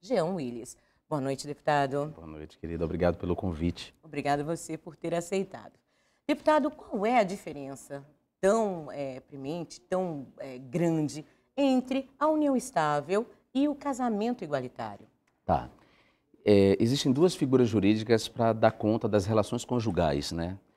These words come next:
Speaker 2: Um é a união estável, outro é o casamento civil. As pessoas heterossexuais, elas podem,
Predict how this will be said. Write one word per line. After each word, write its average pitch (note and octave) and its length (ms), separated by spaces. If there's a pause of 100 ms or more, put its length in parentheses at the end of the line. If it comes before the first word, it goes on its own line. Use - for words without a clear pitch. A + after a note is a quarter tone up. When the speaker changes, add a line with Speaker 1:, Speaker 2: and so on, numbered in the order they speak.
(340)
Speaker 2:
Um A#2+ 220
é A2+ 60
a G#2 40
união G2 220
estável, A#2+ 460
outro C3+ 180
é - 0
o C3 40
casamento A#2 440
civil. D2 400 (560)
As B2 100
pessoas D#3+ 320
heterossexuais, C3 720
elas A#2+ 200
podem, B2+ 480